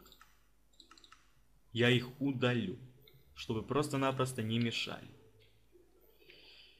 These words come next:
И всё, да.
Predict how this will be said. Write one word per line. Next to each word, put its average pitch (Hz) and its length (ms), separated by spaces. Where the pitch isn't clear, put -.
И 180 1300
всё, - 520
да. 127 320